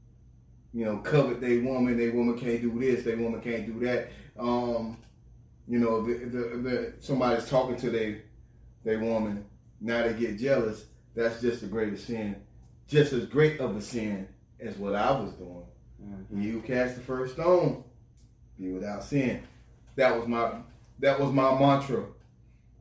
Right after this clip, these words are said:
Speaker 1: with that. Hey, how you doing, Michelle? Um, not only that, man, you gotta understand, man, that things that we, things that you do that you think that, you know, are nothing to you could be something to somebody else. For example,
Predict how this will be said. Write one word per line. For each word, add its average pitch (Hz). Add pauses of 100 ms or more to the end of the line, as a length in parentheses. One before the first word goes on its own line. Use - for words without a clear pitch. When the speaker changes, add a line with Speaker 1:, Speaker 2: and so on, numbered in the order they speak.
Speaker 1:
with 107
that. 104
Hey, 143
how 139
you 151
doing, 151
Michelle? 143 (840)
Um, 131 (640)
not 208
only 135
that, 123
man, 131 (680)
you 175
gotta 175
understand, 160
man, 120
that 117
things 165
that 131
we, 151 (260)
things 175
that 147
you 151
do 131
that 123
you 139
think 123 (400)
that, 123 (140)
you 139
know, 110
are 95
nothing 127
to 107
you 135
could -
be 107
something 107
to -
somebody 98
else. 107
For 120
example, 123